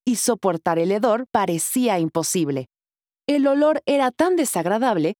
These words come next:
que la gente comenzó a pensar que este era el culpable de las epidemias que se transmitían en la ciudad,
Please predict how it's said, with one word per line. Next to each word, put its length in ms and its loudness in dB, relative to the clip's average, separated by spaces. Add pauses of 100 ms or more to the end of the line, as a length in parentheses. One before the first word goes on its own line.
(120)
que 80 0
la 140 0
gente 400 -2
comenzó 420 0
a 60 0
pensar 520 -2
que 260 -4
este 580 -2
era 180 0
el 140 -2
culpable 480 0
de 80 0
las 200 -2
epidemias 540 -2
que 100 -2
se 120 -2
transmitían 720 0
en 160 -2
la 100 0
ciudad, 380 -2